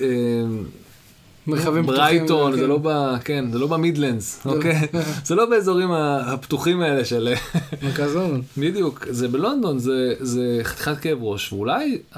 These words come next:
Speaker 1: כל ההחלטות האלה הובילו לאיך שהם בחרו להתנהל.
Speaker 2: כן, ו-, וזה מה שהוביל לפיטורים שלו, כי אתה יודע, הם הגיעו לגמר ליגת האלופות, הוא לא חיזק אותו בקיץ, אתה יודע.
Speaker 1: והוא לא יכל להמשיך את זה, היה
Speaker 2: נו,
Speaker 1: שם,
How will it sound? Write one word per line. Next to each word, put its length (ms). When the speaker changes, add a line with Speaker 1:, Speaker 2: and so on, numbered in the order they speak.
Speaker 1:
כל 160
ההחלטות 480
האלה 200
הובילו 300
לאיך 200
שהם 280
בחרו 240
להתנהל. 520
Speaker 2:
כן, 240
ו-, 80
וזה 180
מה 100
שהוביל 360
לפיטורים 420
שלו, 260
כי 80
אתה 100
יודע, 220
הם 160
הגיעו 300
לגמר 320
ליגת 240
האלופות, 580
הוא 120
לא 80
חיזק 320
אותו 160
בקיץ, 720
אתה 80
יודע. 220
Speaker 1:
והוא 180
לא 100
יכל 240
להמשיך 540
את 80
זה, 100
היה 80
Speaker 2:
נו, 220
Speaker 1:
שם, 120